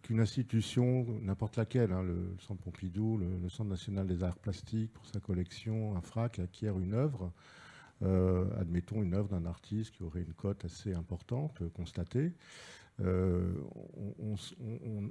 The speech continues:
on a des exemples par le passé de collectionneurs privés qui parallèlement pourraient acheter beaucoup d'œuvres de ce même artiste et les,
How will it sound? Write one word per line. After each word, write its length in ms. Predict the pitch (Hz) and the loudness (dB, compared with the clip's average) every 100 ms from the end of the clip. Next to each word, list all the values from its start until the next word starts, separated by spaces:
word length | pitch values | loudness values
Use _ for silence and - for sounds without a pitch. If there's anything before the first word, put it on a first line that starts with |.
| - | -2
on 140 | 107 | 2
a 80 | 104 | 4
des 180 | 98 101 | 6 4
exemples 300 | 95 123 127 | 6 4 4
par 100 | 113 | 4
le 120 | 104 | 4
passé 520 | 95 98 - 131 165 | 4 0 4 6 6
de 540 | 160 101 92 92 90 92 | 6 4 4 4 0 -2
collectionneurs 560 | - 92 95 107 95 92 | 0 0 0 0 0 0
privés 380 | - 101 131 151 | 0 4 4 4
qui 140 | - | 0
parallèlement 580 | 110 92 101 101 110 117 | 0 2 2 2 2 0
pourraient 400 | - 101 90 101 | 0 -2 2 2
acheter 300 | 92 - 90 | 0 -2 0
beaucoup 420 | 78 117 - 127 | 2 2 2 2
d'œuvres 460 | 92 113 120 95 87 | 6 6 6 4 -2
de 140 | 90 | -4
ce 180 | - 101 | -2 0
même 200 | 101 95 | 2 2
artiste 440 | 90 - 170 165 | 0 -2 -2 -2
et 40 | 107 | -2
les, 320 | 101 104 | -2 -2